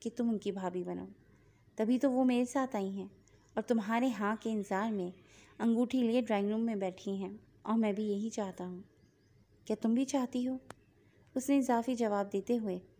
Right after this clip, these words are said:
आखिर में फिर उससे बहुत चाव से पूछा, जो सर उठाए अपनी सूजी हुई आंखों में बेयकीनी लिए उसे देख रही थी। अगले ही पल मेहरमा की आंख से आंसू टूटकर फिसला और सर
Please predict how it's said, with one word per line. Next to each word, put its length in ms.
आखिर 280
में 120
फिर 200
उससे 260
बहुत 340
चाव 300
से 140
पूछा, 460
जो 120
सर 220
उठाए 300
अपनी 220
सूजी 360
हुई 180
आंखों 320
में 220
बेयकीनी 680
लिए 180
उसे 240
देख 260
रही 160
थी। 360
अगले 220
ही 160
पल 300
मेहरमा 440
की 180
आंख 260
से 120
आंसू 280
टूटकर 400
फिसला 480
और 100
सर 360